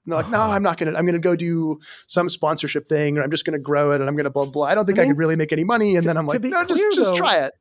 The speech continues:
Speaker 2: you know, you have whatever, The New Yorker, The Washington Post, very, very excellent publications that I pay for with my own money, and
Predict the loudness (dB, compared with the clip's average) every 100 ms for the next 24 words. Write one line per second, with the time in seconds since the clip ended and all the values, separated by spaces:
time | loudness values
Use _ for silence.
0 | _ 0 4 4 4 2 2 2 2 4
1 | 4 2 -2 -4 0 4 4 4 4 2
2 | 2 -2 -2 -6 -14 -6 0 0 -2 _
3 | _ _ -2 0 0 -2 -2 0 0 -2
4 | -10 -4 2 4 4 4 4 4 6 2
5 | 2 -2 0 2 2 4 2 2 0 -2
6 | -2 -2 -4 -4 -2 -2 -2 _ _ _
7 | -4 -2 0 0 0 0 2 2 2 2
8 | 2 2 2 0 0 0 -2